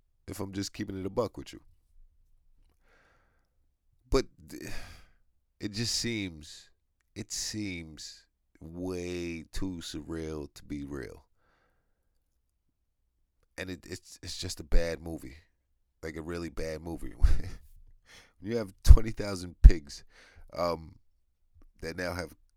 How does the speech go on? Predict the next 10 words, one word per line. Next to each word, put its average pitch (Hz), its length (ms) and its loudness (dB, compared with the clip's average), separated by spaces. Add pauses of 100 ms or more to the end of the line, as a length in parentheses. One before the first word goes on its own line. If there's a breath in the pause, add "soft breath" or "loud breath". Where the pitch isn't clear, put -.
(120)
cholera, 90 500 -6 (640 loud breath)
and 85 100 -8
they're, 80 220 -4 (240)
people 98 260 -2
are 90 60 -6
gonna 90 160 -10
ingest 90 460 -4
these 71 180 -12
pigs - 320 4
probably. 76 580 0